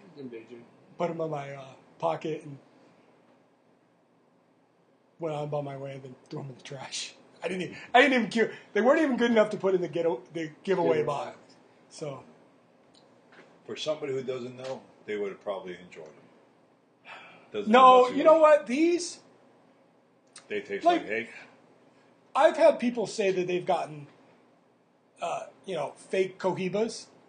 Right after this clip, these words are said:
Speaker 2: but they were still
Speaker 1: I, I had one. Somebody brought me back from, they went to, on a cruise somewhere to, like, Costa Rica. Came in the shop. "Oh, I brought you a Cuban," and, you know, I could see it from the door that it was fake.
Speaker 3: Fake.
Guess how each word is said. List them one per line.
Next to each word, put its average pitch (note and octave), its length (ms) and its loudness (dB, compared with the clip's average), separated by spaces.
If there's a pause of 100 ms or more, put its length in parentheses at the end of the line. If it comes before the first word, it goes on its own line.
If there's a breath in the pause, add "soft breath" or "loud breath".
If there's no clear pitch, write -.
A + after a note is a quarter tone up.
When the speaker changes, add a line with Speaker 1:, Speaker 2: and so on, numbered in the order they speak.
(280)
Speaker 2:
but G3 120 -2
they G#3 100 4
were G#3 120 0
still F#3+ 520 4 (240)
Speaker 1:
I, - 80 -8
I F3+ 200 -4
had E3+ 180 -4
one. D3 160 -6
Somebody D3 240 -10
brought C#3+ 160 -6
me C3+ 60 -4
back C#3 300 -10
from, B2 220 -16 (220)
they C#3 80 -18
went C3+ 140 -14
to, B2 160 -14 (160)
on B2 80 -18
a A2+ 40 -18
cruise C#3 460 -8
somewhere A#2+ 260 -12
to, A#2+ 80 -10
like, A#2+ 160 -14
Costa C3+ 260 -14
Rica. B2 340 -10 (680)
Came C#3+ 160 -8
in C3 100 -8
the B2+ 60 -14
shop. B2+ 380 -16
"Oh, G3+ 60 -12
I G#3 100 -8
brought F#3+ 240 -8
you F#3 80 -4
a - 20 -8
Cuban," G3 400 -10
and, C#3+ 200 -16
you C#3 60 -18
know, C#3 60 -18
I C3+ 100 -20
could B2+ 140 -20
see D3 120 -8
it C#3 100 -8
from C3 80 -12
the A#2+ 80 -12
door C3+ 300 -2
that B2 60 -8
it A#2+ 100 -18 (100)
was - 100 -20 (440)
fake. B2+ 220 -8
Speaker 3:
Fake. F#2 140 -12